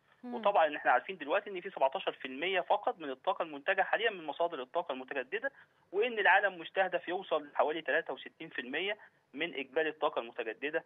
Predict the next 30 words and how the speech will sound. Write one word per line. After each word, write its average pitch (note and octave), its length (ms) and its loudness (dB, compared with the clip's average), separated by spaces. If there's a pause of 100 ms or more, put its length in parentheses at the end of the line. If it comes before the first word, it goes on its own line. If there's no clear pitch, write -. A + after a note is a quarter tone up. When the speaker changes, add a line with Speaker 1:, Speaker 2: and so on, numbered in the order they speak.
(380)
Speaker 2:
بحلول C#3 520 -6
عشرين C3 640 -4 (320)
خمسين. G2+ 420 -8 (180)
فده C3+ 340 4
كله A#3+ 440 2
عمل F3 380 4
زخم A3 400 2
على G3+ 260 6 (420)
مشروعات D3 560 2
الطاقة D#3 340 -2
المتجددة، G#2 600 -6
ومشروعات C3 360 2
الطاقة - 140 4
المتجددة، E3+ 680 -2 (520)
آه، A2+ 200 0
في - 120 -8
الدولة D#3 420 2
المصرية G3+ 540 0
بتمثل E3 540 -4
جزء F#3 320 0
مهم F3 320 -4
جدًا A3 480 -4
من D#3 120 -8
استراتيجية E3 580 -4 (220)
مصر E3 400 2 (120)
في - 60 -8
تنويع، E3 500 0
آه، B2+ 420 2
أو D#3 220 4
مصادر، F#3+ 480 -2